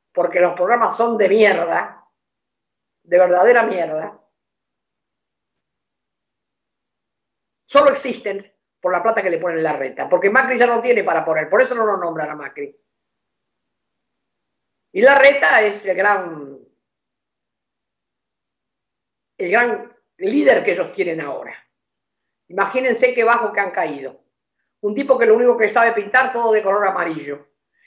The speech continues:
que rompe las veredas, las hace de nuevo para ganar plata, que los bancos de la plaza les hace algo en el medio para que la gente no se acueste, que las plazas pasaron a ser cosas muertas, como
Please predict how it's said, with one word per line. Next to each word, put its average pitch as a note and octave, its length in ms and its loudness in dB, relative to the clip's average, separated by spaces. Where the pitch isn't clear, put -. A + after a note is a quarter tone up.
que G#3+ 100 4
rompe C#4 340 4
las A#3+ 140 4
veredas, B3 380 4
las G#3+ 140 -2
hace A3 160 -2
de G#3+ 120 0
nuevo B3+ 300 0
para G3 160 0
ganar F#3+ 300 -2
plata, D3+ 580 -8
que A3+ 80 0
los A3 160 4
bancos C4+ 300 2
de A#3+ 80 4
la G#3 160 0
plaza C#4 280 0
les G#3+ 140 0
hace A3+ 160 0
algo A3 200 0
en G#3+ 80 0
el G#3 120 -4
medio A#3+ 240 2
para G3 140 -2
que F#3 80 -2
la F3+ 80 -2
gente G3 240 -6
no F3+ 100 -8
se E3 80 -10
acueste, - 600 -16
que A3+ 100 2
las A3 180 2
plazas C#4 380 2
pasaron A3+ 380 -2
a G3+ 80 -2
ser A#3+ 260 0
cosas B3 360 0
muertas, B3+ 500 0
como F3+ 520 -10